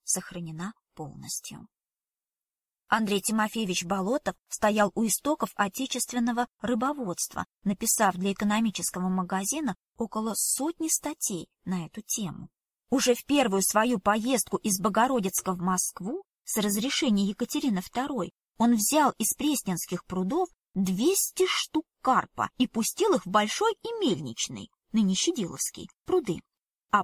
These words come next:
позже устроил несколько парковых прудов. Со временем карпа расплодилась такая тьма, что не только Тульска, но многие другие губернии снабдились рыбой при великом изобилии. Зимой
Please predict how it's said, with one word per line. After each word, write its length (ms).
позже 420
устроил 640
несколько 640
парковых 760
прудов. 380
Со 220
временем 480
карпа 440
расплодилась 720
такая 460
тьма, 420
что 200
не 120
только 340
Тульска, 560
но 120
многие 320
другие 380
губернии 600
снабдились 580
рыбой 360
при 140
великом 380
изобилии. 600
Зимой 480